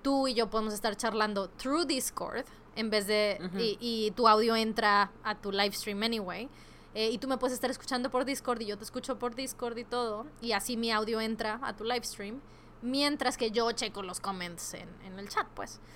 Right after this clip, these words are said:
Speaker 1: Este,
Speaker 2: Ah, that
Speaker 1: eso es
Speaker 2: sounds
Speaker 1: lo que
Speaker 2: amazing.
Speaker 1: yo asumo que es, porque yo, con Hijos de la Web usamos Discord, nos escuchamos por
Speaker 2: Ujú.
Speaker 1: Discord, eh, porque solo nos escuchamos por audio cuando grabamos Hijos de la Web, no tenemos, eh, video.
Speaker 2: Video.
Speaker 1: Entonces usamos Discord, por eso estoy un poquito familiarizada.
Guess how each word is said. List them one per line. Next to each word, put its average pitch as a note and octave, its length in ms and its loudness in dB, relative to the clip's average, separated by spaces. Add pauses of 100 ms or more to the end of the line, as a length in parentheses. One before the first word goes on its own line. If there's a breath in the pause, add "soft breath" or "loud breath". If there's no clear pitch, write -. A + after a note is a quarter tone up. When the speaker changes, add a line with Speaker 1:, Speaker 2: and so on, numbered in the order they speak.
(400 loud breath)
Speaker 1:
Este, A#3 280 0
Speaker 2:
Ah, G3+ 100 2
that G#3+ 40 4
Speaker 1:
eso D4+ 80 10 (120)
es F#4+ 60 4
Speaker 2:
sounds E4+ 80 2
Speaker 1:
lo G4+ 80 6
que E4 140 2
Speaker 2:
amazing. A#3+ 140 4
Speaker 1:
yo B3 120 6
asumo B3+ 580 2
que A3+ 220 0
es, B3 100 0
porque A#3 380 -2
yo, C4+ 440 6
con B3 140 0
Hijos D4 160 -2
de D#4 60 0
la B3+ 100 4
Web A3+ 200 2
usamos G#3+ 420 -4
Discord, G#3+ 440 -4 (120)
nos G#3 160 -6
escuchamos G#3 400 -6
por F#3+ 140 -8
Speaker 2:
Ujú. G3+ 80 -4
Speaker 1:
Discord, F3 300 -2 (560 loud breath)
eh, G3+ 280 -2
porque A3 160 -4
solo B3 160 2
nos B3 160 -2
escuchamos A3+ 480 -6
por A3 160 0
audio G#3+ 260 2
cuando G3+ 180 -4
grabamos G3 320 -2
Hijos F#3+ 160 -12
de F#3 60 -6
la F#3 80 -2
Web, G#3 180 0
no G3 120 -4
tenemos, F#3+ 580 -8
eh, G3 340 -8 (280)
video. G#3 400 -4
Speaker 2:
Video. E3+ 320 -4 (480 loud breath)
Speaker 1:
Entonces A#3 760 0
usamos A3 360 -2
Discord, - 320 0
por A#3 140 -2
eso - 80 -6
estoy B3 120 -4
un A#3+ 80 -2
poquito A#3 300 -6
familiarizada. G3+ 640 -2